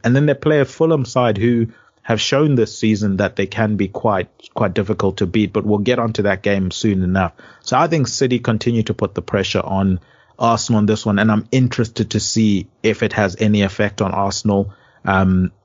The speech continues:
obviously, as I mentioned, the game we'll be discussing next. But in terms of score predictions,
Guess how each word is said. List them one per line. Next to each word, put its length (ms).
obviously, 380
as 160
I 60
mentioned, 400
the 40
game 280
we'll 140
be 120
discussing 640
next. 300
But 240
in 60
terms 300
of 80
score 260
predictions, 500